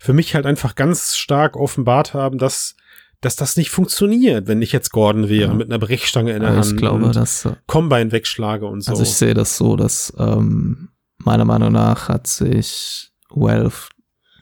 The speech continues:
Speaker 2: durch die Vorsicht, die sie haben walten lassen, das selber ein bisschen verbaut. Also ich verstehe, warum sie es gemacht haben und es ist für die breite Masse wahrscheinlich auch besser. Aber
Speaker 1: Hm.
Speaker 2: wenn sie auf Smooth Teleportation, ähm,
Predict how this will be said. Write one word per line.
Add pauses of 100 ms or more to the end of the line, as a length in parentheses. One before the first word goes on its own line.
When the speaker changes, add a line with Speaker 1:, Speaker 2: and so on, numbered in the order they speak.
(460)
Speaker 2:
durch
die
Vorsicht,
die
sie
haben
walten
lassen,
das
selber
ein
bisschen
verbaut. (760)
Also
ich
verstehe,
warum
sie
es
gemacht
haben
und
es
ist
für
die
breite
Masse
wahrscheinlich
auch
besser. (760)
Aber
Speaker 1:
Hm.
Speaker 2:
wenn
sie (520)
auf
Smooth
Teleportation,
ähm,